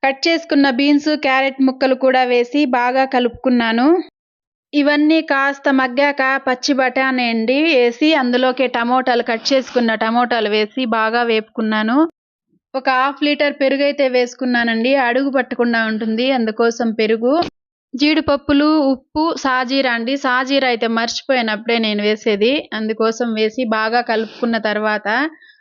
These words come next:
బిర్యానీ మసాలా అయితే వేసుకున్నానండి. బిర్యానీ మసాలా వేసి బాగా కలిపి అయితే మూత పెట్టుకున్నాను,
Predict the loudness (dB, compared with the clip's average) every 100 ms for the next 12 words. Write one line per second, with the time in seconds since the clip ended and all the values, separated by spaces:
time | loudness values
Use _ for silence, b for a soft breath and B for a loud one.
0 | B _ _ -10 -2 0 0 0 0 0
1 | 0 -2 0 0 0 -2 -2 -2 -4 -2
2 | -2 0 0 0 0 0 0 0 0 2
3 | 0 0 -2 -2 -2 -2 0 -2 -2 -4
4 | -2 0 0 0 -4 -2 -4 0 -2 0
5 | -2 -2 -2 -2 -4 -6 -8 -2 0 0
6 | 0 0